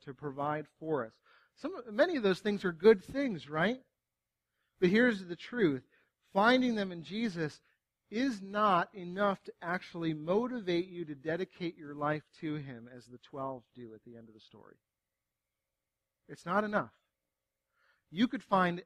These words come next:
everything that you wanted from Jesus. He could just hand it all over to you. And yet it would not be enough to devote yourself fully to him and the direction that he's going, the leadership that he wants to give into your life.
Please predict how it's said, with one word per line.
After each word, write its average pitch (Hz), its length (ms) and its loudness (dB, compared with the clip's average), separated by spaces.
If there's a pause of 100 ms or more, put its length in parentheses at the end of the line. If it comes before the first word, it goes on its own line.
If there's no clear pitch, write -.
(280)
everything 233 580 -2
that 208 140 -4
you 180 180 -10
wanted 151 440 -2 (100)
from 160 240 -2
Jesus. 135 520 -14
He 180 80 -14
could 190 80 -14
just 147 160 -12 (720)
hand 180 220 -4
it 156 60 -4
all 151 220 4
over 139 260 -6
to - 160 -20
you. 101 220 -20 (1120)
And 143 100 -10
yet 151 140 -4
it 151 80 -10
would 175 240 -2
not 202 300 0
be 180 120 -6
enough 139 360 -6 (180)
to 135 80 -20
devote 127 380 -14
yourself 143 400 -18 (160)
fully 113 420 -14 (1300)
to 143 140 -10
him 113 360 -20 (680)
and 127 100 -18
the 123 60 -16
direction 127 400 -8
that 127 120 -14
he's 120 140 -14
going, 104 300 -20 (300)
the 139 60 -10
leadership 160 760 -4
that 127 80 -18
he 131 80 -14
wants 127 240 -16
to - 80 -20
give 135 300 -12
into 123 260 -18
your 117 140 -16
life. 101 180 -16